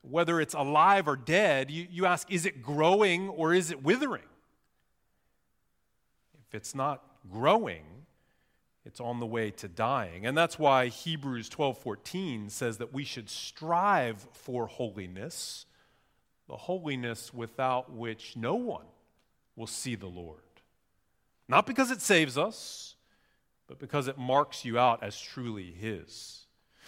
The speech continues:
You may ask, "How do I know if I'm worshiping the Lord in the splendor of holiness?" The,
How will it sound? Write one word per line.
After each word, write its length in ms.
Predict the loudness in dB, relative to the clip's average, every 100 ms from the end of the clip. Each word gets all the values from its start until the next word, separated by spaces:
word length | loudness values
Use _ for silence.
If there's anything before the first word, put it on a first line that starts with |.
| -18 -4
You 180 | 0
may 120 | 4 6
ask, 260 | 6 4
"How 200 | 6 6
do 160 | 6 4
I 160 | 2
know 320 | 4 6 6 6
if 100 | 4
I'm 300 | 0 0 0
worshiping 680 | 2 0 -4 -6 -6 -4 -4
the 100 | -4
Lord 580 | -2 0 -2 -2 -8 -8
in 160 | -6 -4
the 80 |
splendor 760 | -6 -10 -2 0 0 -2 -6 -6
of 180 | -8 -8
holiness?" 640 | 0 2 0 -6 -10 -2
The, 180 | 2